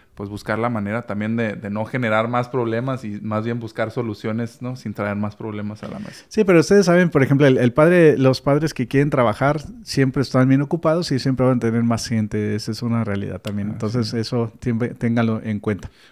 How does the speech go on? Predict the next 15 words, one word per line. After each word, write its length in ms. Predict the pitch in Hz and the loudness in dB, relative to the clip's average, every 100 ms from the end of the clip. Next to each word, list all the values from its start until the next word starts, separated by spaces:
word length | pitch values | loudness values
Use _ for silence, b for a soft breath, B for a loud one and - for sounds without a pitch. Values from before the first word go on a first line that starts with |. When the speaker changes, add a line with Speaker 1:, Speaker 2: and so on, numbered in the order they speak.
| b | b
Speaker 1:
Bueno, 280 | 110 113 123 | -6 -6 -2
padre, 180 | 135 135 | -2 -2
pues, 220 | 139 151 | -4 -6
otra, 420 | 147 185 196 185 - | -2 0 0 -2 -6
otra, 680 | 135 220 185 180 135 110 | -6 -4 -2 -2 -2 -2
mm, 240 | 101 95 170 _ _ _ _ _ _ | -4 -10 -14 _ _ _ _ _ _
yo 260 | - 120 117 | -10 -6 -4
creo 200 | - 143 | -2 -2
que 120 | 139 | -2
otra 260 | 123 - 139 | -4 -4 -4
crítica 460 | 131 127 131 123 | -4 -6 -6 -6
común, 400 | - 107 107 123 | -6 -6 -6 -6
no 100 | 113 | -6
sé 160 | 110 117 | -6 -6
si, 400 | 113 123 113 101 | -6 -6 -6 -8